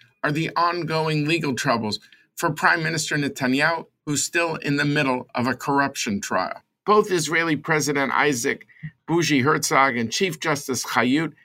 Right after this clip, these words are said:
have urged the effort to press for the restructuring of the court be halted until efforts for a broad-based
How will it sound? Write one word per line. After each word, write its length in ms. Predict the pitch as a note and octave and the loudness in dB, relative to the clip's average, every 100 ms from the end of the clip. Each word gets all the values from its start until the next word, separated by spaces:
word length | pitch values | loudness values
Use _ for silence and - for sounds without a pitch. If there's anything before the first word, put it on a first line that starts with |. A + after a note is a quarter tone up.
| _ | _
have 160 | D#3 C#3 | -4 0
urged 480 | C#3 F#3 E3+ - - | 2 2 2 -2 -4
the 160 | D3+ | 0
effort 420 | D3+ F3 F#3+ F3 - | 0 0 0 -2 -2
to 100 | D#3+ | -4
press 400 | - F#3+ F#3+ D#3+ | 0 4 4 2
for 200 | F3 D#3 | -2 0
the 80 | |
restructuring 880 | D3+ D3+ D3+ - F3 E3+ - D3 A#2 - _ _ _ _ | 0 0 -2 0 2 2 0 0 -2 -6 _ _ _ _
of 160 | C#3 B2 | -2 0
the 80 | B2 | -2
court 460 | - E3 F3 - - | -4 -2 0 -2 -4
be 120 | D#3+ | -2
halted 520 | C3 D#3 F#3 - - _ _ _ _ _ | 0 0 -2 -2 -8 _ _ _ _ _
until 340 | C3 A#2+ C3+ - | -4 0 -2 2
efforts 380 | E3 F3 F#3 D#3 | 0 2 -2 -2
for 260 | - C#3+ | 2 4
a 80 | B2+ | 4
broad-based 1300 | A#2 C3 D3+ E3+ F3 F3 C#3 - - D#3 E3 - - | 0 -2 2 6 6 4 0 -4 0 2 0 -4 -8